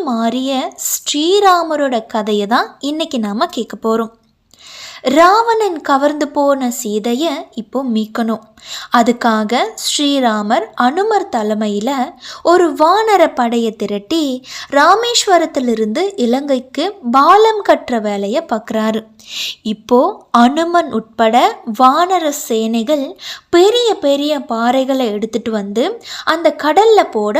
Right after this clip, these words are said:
ஆரம்பிக்கிறாங்க. ஆனா எவ்வளவு பெரிய பாறைய போட்டாலும் சரி, எவ்வளவு பெரிய மரத்தை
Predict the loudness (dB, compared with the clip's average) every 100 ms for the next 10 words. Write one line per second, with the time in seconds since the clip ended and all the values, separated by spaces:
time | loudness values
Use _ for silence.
0 | 0 0 -2 -2 -2 -4 -4 -4 -8 _
1 | -20 -18 -16 -2 0 2 4 2 2 -4
2 | -4 -4 0 2 4 4 2 0 -2 -2
3 | -2 -2 0 2 2 0 -4 -4 -4 -2
4 | -4 -2 -2 -6 -12 -12 -6 -4 -4 -8
5 | -18 -16 -10 -2 -2 0 4 4 2 -2
6 | -2 -2 -6 -2 0 4 4 2